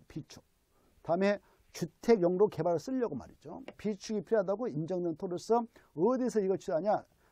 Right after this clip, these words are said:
개발이 제한적으로 허용되고 있는 계획관리하고 자유농지죠.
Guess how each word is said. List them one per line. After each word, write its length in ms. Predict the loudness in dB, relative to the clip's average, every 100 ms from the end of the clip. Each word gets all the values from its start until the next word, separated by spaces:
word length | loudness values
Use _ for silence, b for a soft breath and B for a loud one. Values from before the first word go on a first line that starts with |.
| _ _
개발이 500 | -8 -4 2 2 2
제한적으로 400 | 0 -4 -2 -4
허용되고 420 | -2 -2 0 0
있는 180 | 0 -4
계획관리하고 800 | -2 -2 -2 -2 -2 0 0 0
자유농지죠. 640 | 0 2 2 0 -8 -20